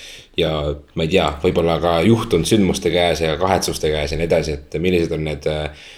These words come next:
vaimsed, äh, ma ei oska öelda siis, need, äh, väiksed konksud, millega inimesed ennast tihtipeale nagu kinni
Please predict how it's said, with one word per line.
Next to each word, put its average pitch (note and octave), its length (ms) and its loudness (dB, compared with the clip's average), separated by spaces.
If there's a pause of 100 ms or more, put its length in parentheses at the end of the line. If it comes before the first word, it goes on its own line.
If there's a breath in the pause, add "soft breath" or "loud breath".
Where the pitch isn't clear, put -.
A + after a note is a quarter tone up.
(100)
vaimsed, E2+ 680 2 (400)
äh, D2+ 400 -6 (560)
ma C2 100 -6
ei C#2 60 -2
oska D#2+ 240 -2
öelda D2+ 240 0
siis, C#2 380 -8
need, C#2 220 -6
äh, C#2+ 280 -2
väiksed E2 320 -4
konksud, G2 560 2 (320 loud breath)
millega E2 400 2
inimesed F#2 400 0
ennast D#2+ 180 -4
tihtipeale F2 540 -2
nagu D2+ 200 -4
kinni F#2+ 340 4